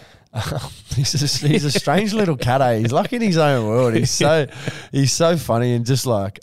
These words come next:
Speaker 1: it's very unassuming.
Speaker 2: Yeah.
Speaker 1: Like, just does, like,
Speaker 2: Heaps cruisy,
Speaker 1: Yeah,
Speaker 2: bit
Speaker 1: like,
Speaker 2: quiet,
Speaker 1: yeah,
Speaker 2: you
Speaker 1: just
Speaker 2: know?
Speaker 1: sort of wanders
Speaker 2: Yeah.
Speaker 1: around and then, like, out of nowhere, he'll just be walking past you and he'll just, like, dunk his water bottle on your head or something. Like, just does, like, little random stuff like that. He's a,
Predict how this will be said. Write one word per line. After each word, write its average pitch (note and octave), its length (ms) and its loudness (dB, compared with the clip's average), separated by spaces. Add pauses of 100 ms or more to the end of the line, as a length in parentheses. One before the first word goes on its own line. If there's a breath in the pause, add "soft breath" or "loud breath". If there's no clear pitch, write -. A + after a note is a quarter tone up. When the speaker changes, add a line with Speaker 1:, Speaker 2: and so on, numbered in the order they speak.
Speaker 1:
it's A2+ 120 -6
very D3 360 0
unassuming. B2+ 680 -6
Speaker 2:
Yeah. B2 300 0 (140)
Speaker 1:
Like, B2 260 0
just C#3+ 260 0
does, C#3+ 260 0
like, B2 140 2
Speaker 2:
Heaps - 160 -4
cruisy, B2 600 -2
Speaker 1:
Yeah, G3 180 2
Speaker 2:
bit E3 40 -2
Speaker 1:
like, D#3 140 2
Speaker 2:
quiet, B2 400 2
Speaker 1:
yeah, G3 80 -4
Speaker 2:
you B2+ 100 0
Speaker 1:
just A#2 140 0
Speaker 2:
know? A#2+ 60 2
Speaker 1:
sort F3+ 100 0
of D3 80 0
wanders B2 440 -2
Speaker 2:
Yeah. A2 120 -2
Speaker 1:
around B2 280 0
and C3 120 -4
then, C#3 100 -2
like, B2+ 380 -2
out D#3+ 120 0
of C#3+ 100 0
nowhere, B2+ 260 2
he'll B2 100 0
just A#2 180 -6
be A#2+ 60 -6
walking A2+ 340 -4
past A2+ 280 -2
you B2 60 -6
and A2+ 60 -2
he'll A#2+ 80 -4
just, A#2+ 200 -8
like, G2 240 -8 (220)
dunk B2 260 -10
his A#2 180 -8
water A#2 220 -4
bottle C3 240 -2
on C#3+ 80 0
your C3 100 4
head F3+ 220 2
or G3+ 100 0
something. G3+ 220 -2
Like, B3 140 0
just G#3+ 180 0
does, A3+ 200 0
like, F#3 200 0
little C#3+ 180 -4
random A#2+ 320 -6
stuff C3 320 -8
like C3 420 -6
that. - 400 -14
He's C3+ 240 -6
a, C#3+ 60 2